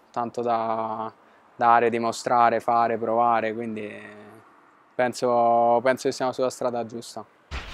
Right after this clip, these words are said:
Sì, sì, mi fa super piacere, l'affetto è ricambiato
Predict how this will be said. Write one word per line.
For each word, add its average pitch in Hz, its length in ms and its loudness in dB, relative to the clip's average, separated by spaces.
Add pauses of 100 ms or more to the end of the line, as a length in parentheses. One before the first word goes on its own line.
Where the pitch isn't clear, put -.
(460)
Sì, 151 240 0
sì, - 140 -4
mi 117 160 -6
fa 123 100 -4
super 131 320 -2
piacere, 123 760 0
l'affetto 117 420 -2
è - 20 -2
ricambiato 123 720 -2